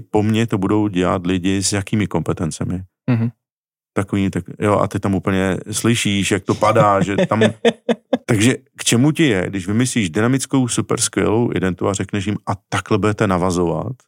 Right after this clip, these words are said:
Speaker 1: když potom oni o sedmdesát procent sníží budget na hodinu toho člověka, který
Speaker 2: Mhm.
Speaker 1: to má dělat. No, ten to nedá. Jo, ale
Speaker 2: Nedá, no.
Speaker 1: oni potřebují komunikovat, takže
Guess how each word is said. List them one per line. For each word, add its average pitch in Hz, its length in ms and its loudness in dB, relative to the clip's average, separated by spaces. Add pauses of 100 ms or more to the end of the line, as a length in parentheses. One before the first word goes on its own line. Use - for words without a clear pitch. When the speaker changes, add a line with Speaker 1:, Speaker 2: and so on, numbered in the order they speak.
(520)
Speaker 1:
když 95 160 0
potom 110 480 0
oni 104 600 0
o 98 420 0
sedmdesát 98 480 -2
procent 98 320 -2
sníží 95 320 -2
budget 92 440 0
na 98 80 0
hodinu 90 420 0
toho 90 220 -2
člověka, 87 380 -2
který 123 180 2
Speaker 2:
Mhm. 117 100 4
Speaker 1:
to - 60 4
má 87 80 2
dělat. 85 280 -2 (560)
No, 85 100 -2
ten 85 260 -2
to 98 160 0
nedá. 95 380 0 (1000)
Jo, 98 300 0
ale 101 120 2
Speaker 2:
Nedá, 123 120 2
no. 110 60 2
Speaker 1:
oni 107 140 0
potřebují 92 440 -2
komunikovat, 85 560 -4
takže 95 320 0